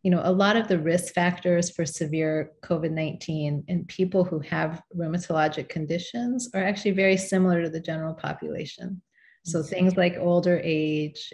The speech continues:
Speaker 1: and comorbidities like diabetes and heart disease, renal disease, lung disease, those things actually are the primary drivers of risk.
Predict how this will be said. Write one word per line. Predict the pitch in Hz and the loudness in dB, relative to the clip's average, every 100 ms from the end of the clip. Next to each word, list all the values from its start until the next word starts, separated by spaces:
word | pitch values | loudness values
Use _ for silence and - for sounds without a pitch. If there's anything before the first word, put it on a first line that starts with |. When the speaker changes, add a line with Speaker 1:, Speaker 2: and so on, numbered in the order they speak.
| _ | _
Speaker 1:
and | 165 170 | -10 -8
comorbidities | - 165 170 165 165 170 165 160 160 160 156 - | -4 -2 0 -2 0 0 0 0 0 0 -2 -4
like | 151 147 | -10 -8
diabetes | 151 156 160 147 156 151 151 165 | -2 0 0 -2 -2 0 0 -2
and | - 151 | -6 -6
heart | - 160 160 | 0 -2 -2
disease, | - - _ 156 151 151 151 | -14 -20 _ -6 -4 -4 -4
renal | 151 160 160 | -4 -2 -2
disease, | 160 151 147 143 | -4 -6 -6 -8
lung | 143 160 175 | -8 -2 0
disease, | 170 165 - 156 156 - _ - - - _ _ - | 0 -2 -6 -8 -8 -10 _ -20 -20 -20 _ _ 2
those | 196 226 226 | 4 4 2
things | - 175 170 180 - _ - | 2 2 4 2 0 _ -4
actually | 175 175 - | -2 0 0
are | 160 | 0
the | 160 151 _ | -2 -6 _
primary | - - 175 180 170 160 | -18 -2 4 4 4 2
drivers | 156 160 151 151 143 135 - | -2 0 0 0 -6 -6 -10
of | 147 | -10
risk. | - 151 - - | -10 -10 -12 -16